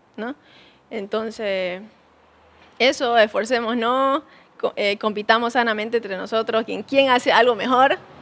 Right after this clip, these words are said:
pero sanamente, ¿no? Eh, y, y la gente así se va a dar cuenta que, que realmente los artistas valen.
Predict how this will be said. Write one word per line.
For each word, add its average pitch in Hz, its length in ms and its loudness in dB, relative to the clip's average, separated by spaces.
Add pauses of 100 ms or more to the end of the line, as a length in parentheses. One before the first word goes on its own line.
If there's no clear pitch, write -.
(180)
pero 208 180 4
sanamente, 233 600 4
¿no? 233 180 -4 (680)
Eh, 208 400 -2
y, 214 500 -8
y 220 120 -4
la 220 140 6
gente 294 200 2
así 294 180 -2
se 339 80 -2
va 294 80 4
a - 20 6
dar 262 120 2
cuenta 262 340 -2
que, 196 540 -6 (440)
que 196 360 -4
realmente 233 400 0
los 220 100 0
artistas 220 460 -4
valen. 214 400 4